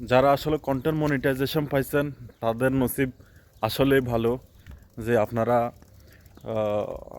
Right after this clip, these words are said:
আপনাদের ইনকাম চলবে। কিন্তু যারা ads on reels থেকে লক্ষ লক্ষ টাকা ইনকাম করছে এখন পর্যন্ত, আহ, যারা কনটেন্ট মনিটাইজেশন পায় নাই তাদের কি হবে? তাদের কি ইনকাম বন্ধ হয়ে যাবে?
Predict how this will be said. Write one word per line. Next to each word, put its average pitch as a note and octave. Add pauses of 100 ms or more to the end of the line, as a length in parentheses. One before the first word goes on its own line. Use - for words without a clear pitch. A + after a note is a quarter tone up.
আপনাদের B2 (180)
ইনকাম C3
চলবে। G#2+
কিন্তু A#2+
যারা B2+ (1040)
ads C3
on C#3+
reels C#3+
থেকে D3+
লক্ষ C#3
লক্ষ C#3
টাকা C#3+
ইনকাম C#3
করছে C3
এখন B2
পর্যন্ত, C3+
আহ, -
যারা A#2+
কনটেন্ট C3
মনিটাইজেশন C3 (240)
পায় B2
নাই A#2
তাদের B2
কি B2+
হবে? G2+ (880)
তাদের A#2+
কি D3+
ইনকাম C#3
বন্ধ C3
হয়ে D3
যাবে? C#3+